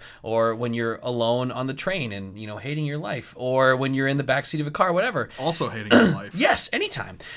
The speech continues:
Speaker 1: Uh, but it's, it's, it's the flexibility to be able to just, it's, it's the, it's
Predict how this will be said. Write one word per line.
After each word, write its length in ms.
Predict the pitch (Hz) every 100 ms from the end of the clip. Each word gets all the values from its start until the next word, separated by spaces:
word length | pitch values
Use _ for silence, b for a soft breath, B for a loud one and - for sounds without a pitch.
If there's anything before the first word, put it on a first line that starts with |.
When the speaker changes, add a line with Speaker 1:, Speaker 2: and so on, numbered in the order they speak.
| B
Speaker 1:
Uh, 400 | 151 156 151 151
but 320 | 151 175 165
it's, 340 | 160 160 151 - _
it's, 380 | 143 143 - - _ _
it's 200 | - -
the 100 | 143
flexibility 1200 | 127 - 151 147 131 113 120 151 156 127 98 101 - b -
to 140 | 151
be 160 | 131 127
able 180 | 123 123
to 180 | -
just, 440 | 113 117 113 - - _
it's, 220 | 151 151 -
it's 160 | 170 -
the, 220 | 175 175
it's 300 | 175 - -